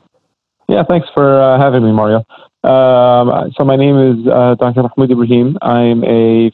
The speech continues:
physiatrist, that's a physical medicine rehabilitation, um, physician in, uh, East Brunswick, New Jersey. And I have a private practice here that we've had,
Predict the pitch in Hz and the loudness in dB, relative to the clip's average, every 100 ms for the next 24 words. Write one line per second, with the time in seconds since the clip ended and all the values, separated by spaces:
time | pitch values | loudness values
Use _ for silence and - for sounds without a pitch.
0 | - 117 135 131 - 117 135 - - 110 | -4 -2 0 0 0 -2 -2 -4 -6 -6
1 | - 117 104 113 117 113 110 117 113 113 | -4 -4 -4 -4 -2 -4 -4 -4 -2 0
2 | 113 113 - 113 - 123 147 - _ _ | -2 -2 -2 -4 -2 -4 -4 -8 _ _
3 | _ 120 113 110 107 107 107 - 110 110 | _ -4 -2 0 -2 -2 -4 -4 -4 -2
4 | 123 113 - 117 117 113 110 110 107 107 | -2 -4 -4 -2 0 0 0 0 0 0
5 | 104 - - 131 120 123 127 - 110 107 | -2 -4 -6 -4 -2 -2 -2 0 -2 0
6 | 123 135 - - 113 117 110 110 107 110 | -2 -2 -6 -6 -2 0 0 -2 -2 -2
7 | 110 107 120 110 107 113 - 113 - 117 | -4 -4 -4 -6 -4 -6 -4 -8 -4 -2
8 | 110 113 107 117 110 | 0 -2 -2 -2 -2